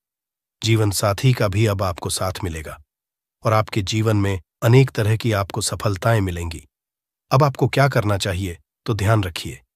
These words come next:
प्रत्येक शनिवार को किसी भी पीपल के पेड़ को एक लोटा जल देना शुरू कर दीजिए। इससे शनि जी की कृपा आप पर सदैव बनी रहेगी। दूसरी खुशनसीब राशि है मकर राशि।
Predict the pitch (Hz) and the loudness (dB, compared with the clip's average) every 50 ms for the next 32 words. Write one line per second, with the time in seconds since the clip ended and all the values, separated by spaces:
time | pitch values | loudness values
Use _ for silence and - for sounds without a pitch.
0 | _ _ _ _ _ _ _ _ - 113 101 - - - 127 131 127 - - 110 | _ _ _ _ _ _ _ _ -6 -6 -6 -4 0 2 2 2 2 0 -2 -2
1 | 101 101 98 107 113 120 120 - 104 90 82 - _ _ _ _ - 135 131 - | 0 0 0 2 0 0 0 -2 -6 -6 -8 -10 _ _ _ _ -2 -2 0 2
2 | 170 147 120 131 127 - 123 110 - 123 117 110 - 101 90 - 110 110 113 110 | 2 2 2 2 2 2 0 0 0 0 0 0 -2 -4 -2 0 2 2 2 2
3 | - 107 101 95 - - _ _ - 147 139 135 - 127 113 113 113 - 135 120 | 0 -2 -4 -4 -6 -10 _ _ 0 2 2 2 4 2 2 2 4 4 2 2
4 | 110 107 110 107 98 98 98 101 101 95 - - 98 98 87 - 90 82 80 85 | 2 2 0 0 0 0 0 0 -2 -2 -4 -4 -6 -6 -6 -6 -8 -8 -8 -8
5 | 82 80 76 73 71 - _ _ _ _ _ _ _ _ _ _ _ _ - 131 | -10 -10 -10 -12 -14 -18 _ _ _ _ _ _ _ _ _ _ _ _ -4 -2
6 | - - 143 123 104 - - 123 117 117 120 117 110 95 92 104 113 110 - 107 | 0 2 2 2 2 2 2 4 4 4 4 4 2 2 0 -2 -2 -2 -2 -6
7 | 92 - - 104 - - 110 92 82 - _ _ _ _ _ - 123 120 120 - | -6 -6 -6 -6 -2 -2 -2 -2 -4 -6 _ _ _ _ _ 2 2 2 2 0
8 | _ - 107 104 - - 110 101 110 110 113 107 101 98 90 98 101 104 98 90 | _ -2 -2 -2 -2 -4 -2 0 2 2 2 2 0 -2 -2 0 0 0 0 -2
9 | 92 85 101 92 85 - 78 - _ _ _ _ _ _ _ _ - 120 120 113 | -4 -6 -6 -8 -8 -10 -14 -16 _ _ _ _ _ _ _ _ 0 0 2 2
10 | - - 117 110 101 - - - 120 - - 117 104 - - 135 127 117 101 104 | 2 0 -2 -2 -2 -2 -4 -4 -2 0 0 0 0 0 0 0 0 0 0 -2
11 | 95 92 - - 104 87 110 101 98 98 110 - - 113 92 92 85 85 - - | -4 -2 -4 -4 -2 -2 -2 -2 0 -2 0 0 0 0 0 -2 -6 -6 -6 -8
12 | - | -8